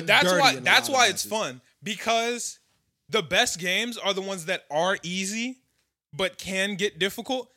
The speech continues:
Speaker 1: It, they're the ones where you can
Speaker 2: Yeah.
Speaker 1: play it at any level, because you can win and suck, or you can win and be great. Like, we're decent,
Speaker 2: You can lose
Speaker 1: and
Speaker 2: and
Speaker 1: we were
Speaker 2: be
Speaker 1: still
Speaker 2: great.
Speaker 1: getting smoked.
Speaker 2: Like,
Speaker 1: Bro,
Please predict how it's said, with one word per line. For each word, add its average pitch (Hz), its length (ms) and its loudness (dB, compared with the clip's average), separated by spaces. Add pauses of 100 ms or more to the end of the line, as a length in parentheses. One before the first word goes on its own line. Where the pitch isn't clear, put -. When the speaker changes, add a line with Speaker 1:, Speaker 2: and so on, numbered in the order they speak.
(300)
Speaker 1:
It, 233 200 0
they're 247 120 8
the 269 80 -2
ones 254 200 0
where 240 100 -2
you - 80 2
can 156 140 0
Speaker 2:
Yeah. 120 40 -4
Speaker 1:
play 233 180 0
it 214 60 0
at 185 180 0
any 208 220 -2
level, 135 380 -4 (480)
because 208 400 2
you 302 120 2
can 277 300 -4
win 240 360 -2
and 175 160 -6
suck, 202 420 -4 (340)
or 262 180 4
you 254 160 0
can 220 200 -4
win 226 160 -2
and 214 120 -6
be 202 120 -10
great. 165 280 -2
Like, 143 320 -6 (200)
we're 180 340 4
decent, 147 600 -8 (120)
Speaker 2:
You 254 140 -6
can 180 200 -6
lose 269 260 0
Speaker 1:
and - 20 0
Speaker 2:
and 180 100 -2
Speaker 1:
we 233 60 -4
were 220 60 -2
Speaker 2:
be - 40 -2
Speaker 1:
still 156 160 -2
Speaker 2:
great. 139 80 -4
Speaker 1:
getting 120 100 -8
smoked. 160 440 -6
Speaker 2:
Like, 165 460 -6
Speaker 1:
Bro, 113 300 -10